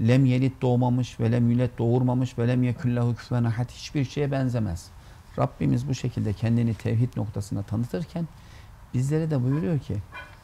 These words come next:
"Vahdette birleşin." diyor, vahdet noktasında. Sosyal olacaksınız, toplumsal bir yapı olarak elbette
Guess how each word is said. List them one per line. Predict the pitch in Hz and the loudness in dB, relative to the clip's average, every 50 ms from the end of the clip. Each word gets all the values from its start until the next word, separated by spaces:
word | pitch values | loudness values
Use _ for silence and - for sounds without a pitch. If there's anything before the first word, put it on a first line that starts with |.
| - - - - - - | -20 -20 -20 -20 -8 -4
"Vahdette | 107 101 98 104 113 131 147 131 - - - - 160 147 - - - 160 147 123 | -2 0 0 2 2 0 0 -2 -6 -10 -2 -2 -2 -2 -2 -6 -2 0 0 2
birleşin." | 120 113 107 101 101 98 98 - - 87 98 | 4 2 2 4 2 0 0 -2 -4 -4 -2
diyor, | 98 87 82 90 | -2 -2 -4 -2
vahdet | 87 92 101 - - - 135 - - - | -2 -4 -4 -4 -4 -4 -4 -4 -2 -4
noktasında. | 98 85 - - 87 - - 76 71 95 65 60 - - - - - - - - - - - - - - - - | -6 -6 -4 -6 -6 -6 -6 -6 -8 -6 -8 -8 -12 -14 -16 -20 -20 -20 -20 -20 -20 -20 -20 -20 -20 -20 -20 -20
Sosyal | - - - - - 120 117 - - - 170 185 | -18 -16 -8 0 2 2 2 2 0 0 2 2
olacaksınız, | 214 202 190 170 156 165 156 - - - 156 156 165 175 - - - - - - - - - - - - - - - - - - | 2 2 2 2 2 0 -2 -2 -2 -2 0 0 0 0 -2 -8 -16 -18 -20 -20 -20 -20 -20 -20 -20 -20 -20 -20 -20 -20 -18 -10
toplumsal | - - 131 - - - 143 139 139 131 - - 151 151 147 139 127 | -4 -2 -2 -2 -2 0 2 2 2 2 2 2 2 4 4 4 4
bir | 123 131 131 120 | 4 4 4 4
yapı | 117 117 113 110 - - 131 120 107 98 - - - - - - - | 4 2 2 0 0 2 2 4 4 2 -2 -8 -18 -20 -16 -2 2
olarak | 113 104 110 107 104 101 90 - - - - - - | 4 4 6 6 4 4 2 0 -6 -16 -18 -8 -2
elbette | - 139 156 156 143 139 127 - - - 107 101 90 - | 0 2 2 4 2 2 0 0 -2 0 0 2 2 0